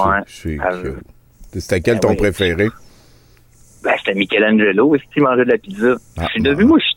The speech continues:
Speaker 2: devenu fou raide avec ça, Tommy. Euh,
Speaker 1: <laughs>
Speaker 2: c'était débile. C'était complètement débile. Je peux-tu, je peux-tu te lire ce que ma mère, elle m'a écrit un matin ?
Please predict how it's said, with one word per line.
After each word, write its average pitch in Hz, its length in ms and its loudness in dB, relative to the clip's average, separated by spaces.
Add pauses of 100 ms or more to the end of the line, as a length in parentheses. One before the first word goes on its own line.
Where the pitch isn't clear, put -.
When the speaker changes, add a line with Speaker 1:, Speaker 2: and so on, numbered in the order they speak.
(100)
Speaker 2:
devenu 143 260 2 (240)
fou 160 140 4
raide 110 300 2
avec 98 160 2 (100)
ça, 117 120 2
Tommy. 104 420 0
Euh, 107 220 -4 (180)
Speaker 1:
<laughs> - 180 -16
Speaker 2:
c'était 113 260 -2
débile. 92 380 0 (760)
C'était 117 200 0
complètement 117 560 2
débile. 107 320 0 (340)
Je - 40 -4
peux-tu, 226 360 2
je - 80 -4
peux-tu 233 280 0
te 208 100 0
lire 202 280 4
ce - 120 0
que 156 60 4
ma 131 180 2
mère, 160 260 2
elle 131 60 0
m'a 123 120 2
écrit 127 340 0
un 160 60 2
matin ? 143 340 0